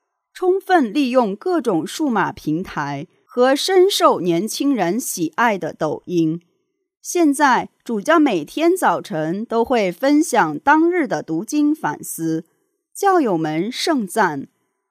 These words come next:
晨间灵修露珠，晚上他还会以视频短片的形式提供夜晚的祝福。内容广泛涉及精神生活的方方面面。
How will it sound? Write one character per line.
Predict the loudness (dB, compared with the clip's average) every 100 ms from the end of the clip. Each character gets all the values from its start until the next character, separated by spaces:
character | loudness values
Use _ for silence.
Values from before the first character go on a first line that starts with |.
| _ _ _ _
晨 | -2 2 2
间 | 2 2 2
灵 | 2 0 0
修 | 0 0 0
露 | 0 -2
珠， | -4 -2 -2 -2 -6 _ _ -2
晚 | 2 4
上 | 4 4 2 2 -6 _ _
他 | 0 2
还 | 4 2 2
会 | 2 2
以 | 2
视 | -2 -2 -2
频 | -2 -4 0
短 | 2 0 -2
片 | 0 0
的 | 0
形 | 0 0 0
式 | -2 -2 -2 -2
提 | -8 -2
供 | 2 2 0
夜 | 0 0 0
晚 | -4 -4
的 | -8
祝 | -6 -6 -8
福。 | -10 -12 -12 -14 _ _ _ _ _ _ _ _ _ -2
内 | 0 2
容 | 0 0
广 | 2 2 2
泛 | 2 2 2
涉 | 0 0 -2
及 | -2 -8
精 | -4 0 0
神 | 0 -2 -2
生 | -2 -2 -2
活 | -4
的 | -4
方 | -2 0 0
方 | 2 2 4
面 | 2 0
面。 | 0 -2 -2 -6